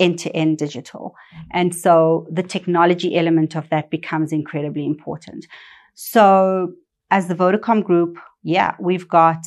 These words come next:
Speaker 1: um, a myriad of different technology components. And this is because, you know, some of our businesses have been, uh, around for the last sixteen years. Um, others are just created. If you take something like a VodaPay, you know, created,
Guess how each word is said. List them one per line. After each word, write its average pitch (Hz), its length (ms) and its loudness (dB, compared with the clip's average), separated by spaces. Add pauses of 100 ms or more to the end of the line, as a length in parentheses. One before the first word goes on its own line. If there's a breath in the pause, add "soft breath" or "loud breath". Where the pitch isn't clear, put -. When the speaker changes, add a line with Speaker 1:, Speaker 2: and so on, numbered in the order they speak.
Speaker 1:
um, 165 360 0
a 175 60 0
myriad 170 480 2
of 147 160 -6
different 160 320 -2
technology 160 640 -4
components. 151 680 -4
And 160 140 0
this 165 200 -8
is 160 120 -8
because, 156 840 -4
you 165 80 -2
know, 143 200 -2
some 165 280 2
of 160 80 0
our 156 100 4
businesses 160 500 -4
have 156 220 -6
been, 151 320 -2 (600 loud breath)
uh, 147 300 0
around 160 360 4
for 160 100 -8
the 165 80 -2
last 160 260 2
sixteen 165 460 -2
years. - 420 -8 (340 soft breath)
Um, 156 380 2
others 170 320 2
are 156 80 -2
just 160 320 -8
created. 160 680 -2 (200)
If - 120 -10
you 156 60 0
take 156 260 -8
something 165 280 -2
like 151 200 -4
a 160 40 -4
VodaPay, 165 760 -2
you 170 100 -4
know, 156 160 -2
created, 156 640 -6